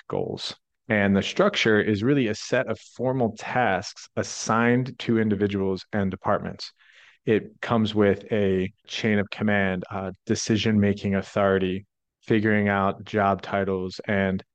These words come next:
uh, responsibilities and authority for each particular person, so that in some way it's logical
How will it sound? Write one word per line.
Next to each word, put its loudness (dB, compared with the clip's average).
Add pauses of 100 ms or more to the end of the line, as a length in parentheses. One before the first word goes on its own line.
(180)
uh, -6
responsibilities 0
and -4
authority 2
for -2
each 0
particular -2
person, 2
so 2
that 4
in -2
some 0
way 4
it's -6
logical 2